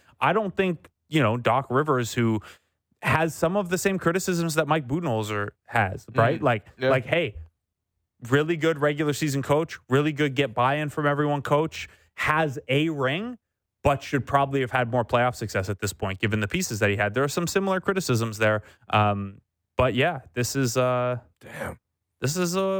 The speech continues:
Speaker 1: a wa-, like, they're in second in the East, man.
Speaker 2: Didn't they also have the situation where it was like,
Speaker 1: They're
Speaker 2: when
Speaker 1: not
Speaker 2: they were looking for coaches in the offseason, they would bring the candidates to Giannis's house
Speaker 1: Yeah.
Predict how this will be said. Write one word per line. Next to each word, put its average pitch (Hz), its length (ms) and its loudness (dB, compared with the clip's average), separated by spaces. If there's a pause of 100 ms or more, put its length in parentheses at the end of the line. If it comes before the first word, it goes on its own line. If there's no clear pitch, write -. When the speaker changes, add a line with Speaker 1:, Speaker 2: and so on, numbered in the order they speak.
(120)
Speaker 1:
a - 40 2
wa-, 202 280 0
like, - 180 -4
they're 247 140 2
in 359 100 -2
second 330 540 -2
in 320 100 -2
the 320 80 -2
East, 330 420 -6
man. 277 380 0
Speaker 2:
Didn't 196 160 -2
they 320 240 -4
also 160 420 -2
have 127 340 0
the 117 60 -10
situation 110 540 -2
where 90 320 -4
it 85 80 -6
was 92 220 -8
like, 85 240 -4 (100)
Speaker 1:
They're 220 80 0
Speaker 2:
when 104 120 2
Speaker 1:
not - 20 -4
Speaker 2:
they 123 80 0
were 156 100 -2
looking 127 260 -4
for 110 140 0
coaches 110 340 0
in 101 80 -2
the 92 60 2
offseason, 90 380 -4
they 92 100 0
would 95 240 -2
bring 120 280 0
the 107 80 -4
candidates 104 520 -2
to 98 100 -8
Giannis's 92 440 -2
house 87 340 0
Speaker 1:
Yeah. 151 220 2